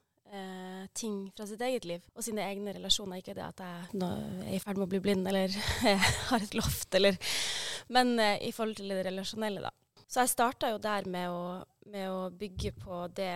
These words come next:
som jeg følte, um, at Hedvig føler, på en måte. Og så begynte jeg å få ideer som, som er mer sånn at jeg må fylle karakteren med veldig mye liv. Jeg må fylle karakteren med mye dansliv, og liksom, øh,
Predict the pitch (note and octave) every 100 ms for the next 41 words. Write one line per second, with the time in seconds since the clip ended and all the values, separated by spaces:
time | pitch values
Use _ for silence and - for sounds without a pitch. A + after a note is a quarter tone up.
0 | F3+ - F#3+ F#3 F3+ F#3+ - _ A#3+ G#3
1 | A3 - _ _ - F#3 F3+ F3+ F#3 -
2 | _ _ _ _ - - - - G#3+ F3
3 | - - - _ _ _ - F3+ F#3 F3+
4 | E3+ _ _ _ _ _ G#2+ - - E3+
5 | - _ _ - D#4+ B3+ B3+ G3 G3 -
6 | G#3 F#3 G#3 F#3+ F3 F#3+ F#3 - - -
7 | - - G3 F#3 F#3+ F#3 G3+ F3+ F3 F3+
8 | _ _ _ _ _ _ _ _ - A3
9 | G#3 G3 A3+ G3+ G3+ E3+ - F#3+ F#3+ A#3
10 | F#3+ F3+ E3+ G3 F3+ F3 F3+ F#3 G3 -
11 | - G3+ F#3+ G#3 F#3 F3+ F3+ G#3 F3+ F#3
12 | F#3 - F3 F#3+ - F#3 F#3 F3 G#2+ G2
13 | F#3 F#3 G#2+ - - -